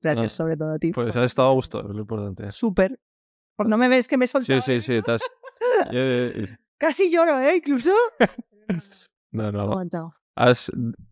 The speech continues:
Speaker 2: a veces ya acabo la entrevista y yo ya sé si ha sido ent-, siempre son buenas, pero
Speaker 1: Ujú.
Speaker 2: hay veces que yo digo entrevistón.
Speaker 1: Ujú.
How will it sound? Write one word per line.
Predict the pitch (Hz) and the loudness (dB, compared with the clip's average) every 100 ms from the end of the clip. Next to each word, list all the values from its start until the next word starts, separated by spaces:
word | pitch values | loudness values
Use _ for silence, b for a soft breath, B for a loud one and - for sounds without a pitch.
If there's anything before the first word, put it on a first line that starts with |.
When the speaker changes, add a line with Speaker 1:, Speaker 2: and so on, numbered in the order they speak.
| _ _ _ _ | _ _ _ _
Speaker 2:
a | 127 | 2
veces | 143 175 156 | 4 4 2
ya | 147 143 | 4 4
acabo | 123 135 | 4 2
la | 135 | 2
entrevista | 127 127 135 156 | 0 -2 -2 -4
y | 120 120 | -2 -2
yo | 123 | 0
ya | 123 | 0
sé | - 151 | 0 0
si | - | 0
ha | 110 | -2
sido | - 117 107 - _ _ _ _ _ | 2 2 2 -2 _ _ _ _ _
ent-, | 131 113 - - | -2 -2 -4 -8
siempre | - - 160 | -4 0 0
son | 139 110 | 2 4
buenas, | 117 156 190 | 4 4 0
pero | 214 120 | 0 4
Speaker 1:
Ujú. | 120 | 4
Speaker 2:
hay | 135 | 4
veces | 139 160 | 2 0
que | - | 2
yo | 120 | 4
digo | 127 139 | 4 2
entrevistón. | 117 113 110 107 107 113 101 98 | 0 0 0 -2 0 0 0 -2
Speaker 1:
Ujú. | 220 214 208 | -4 -4 -4